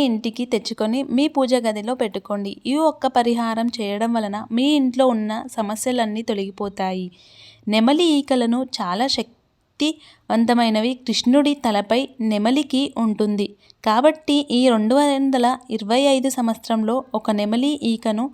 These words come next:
మీ ఇంటికి తెచ్చుకొని మీ ఇంటి ఉత్తర దృష్-, దృష్టిలో పెట్టుకోండి. మీ ఇంటి దురదృష్టం తొలగిపోయి ఈ కొత్త సంవత్సరంలో డబ్బు సమస్యలు లేకుండా మీ ఇంటికి సకల శుభాలను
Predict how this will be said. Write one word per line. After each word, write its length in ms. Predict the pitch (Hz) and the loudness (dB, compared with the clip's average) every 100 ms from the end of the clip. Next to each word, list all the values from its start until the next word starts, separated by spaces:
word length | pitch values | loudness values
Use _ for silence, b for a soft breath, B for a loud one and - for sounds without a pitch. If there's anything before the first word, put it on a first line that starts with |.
| B B B 226 | B B B 2
మీ 160 | 277 311 | 4 6
ఇంటికి 400 | 254 240 254 254 | 4 2 0 0
తెచ్చుకొని 580 | 220 - - 220 220 277 | -2 -4 -4 -2 0 -2
మీ 220 | - 254 294 | 0 2 4
ఇంటి 280 | 262 240 254 | 4 2 0
ఉత్తర 320 | 247 240 226 240 | -2 -2 -2 -2
దృష్-, 340 | 220 - - - _ _ _ - | -4 -10 -12 -16 _ _ _ -10
దృష్టిలో 760 | 226 - _ _ - 233 214 294 - b b b | -8 -8 _ _ -4 -2 0 0 -4 b b b
పెట్టుకోండి. 540 | 220 - 220 208 202 202 - | -2 0 0 0 0 -4 -4
మీ 160 | 220 269 339 | 0 4 4
ఇంటి 320 | 294 269 285 294 | 4 2 0 -2
దురదృష్టం 640 | 240 220 202 254 - 269 | 0 -2 -2 -4 0 -2
తొలగిపోయి 640 | 262 220 208 233 233 208 233 - | 0 -2 -2 -4 -2 -4 -2 -4
ఈ 120 | 240 277 | -2 -2
కొత్త 300 | 285 233 233 | -2 -4 -4
సంవత్సరంలో 640 | 240 226 220 - 208 214 | -4 -4 -4 -6 -6 -2
డబ్బు 340 | 262 208 196 240 | -2 -2 -2 -4
సమస్యలు 580 | 262 240 220 - 208 233 | -2 -2 -2 -4 -4 -2
లేకుండా 580 | 208 196 - 208 208 277 - _ b b b b - | -2 -4 -6 -4 0 -2 -4 _ b b b b 0
మీ 160 | 262 | 4
ఇంటికి 480 | 330 262 240 240 247 254 _ | 6 4 2 0 -2 -6 _
సకల 320 | - 226 240 | -4 0 0
శుభాలను 600 | 254 247 220 247 262 254 | 2 2 4 2 2 0